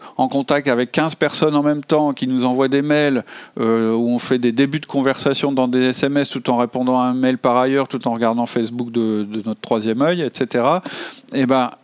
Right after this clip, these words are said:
euh, avoir un moment privilégié comme ça avec la personne pendant une demi-heure toutes les semaines, c'est énorme.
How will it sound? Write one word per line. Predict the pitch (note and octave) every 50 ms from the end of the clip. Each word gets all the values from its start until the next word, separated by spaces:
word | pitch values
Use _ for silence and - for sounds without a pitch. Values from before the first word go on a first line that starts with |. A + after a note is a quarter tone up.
| _ _
euh, | - - - - - - C#3+ D#3 - - - -
avoir | - C#3 B2+ B2+ C#3+ C#3+ C#3
un | C#3+
moment | C#3 C#3+ C#3+ D3 D3 D3 C#3+ C#3
privilégié | - - - D#3 D3+ D#3+ D#3 D#3 D#3+ D3+ D3 D3 D3 D3 B2+
comme | - C#3+ C#3+ C#3+
ça | - - - D3 C#3
avec | B2+ A#2+ A#2+ A2+ -
la | B2 A#2
personne | - B2+ B2+ - - - C3+ B2+
pendant | A#2 A#2 A2 G#2+ A2 A#2+
une | B2 C#3 C#3+
demi-heure | C#3 C#3+ C#3 C#3 C#3 C3+ C3+ C3+ C3 A#2
toutes | - - B2 -
les | - G#2+
semaines, | - - D#3+ E3
c'est | D#3+ - - F#3+
énorme. | E3+ D#3+ D3 B2+ A#2 C3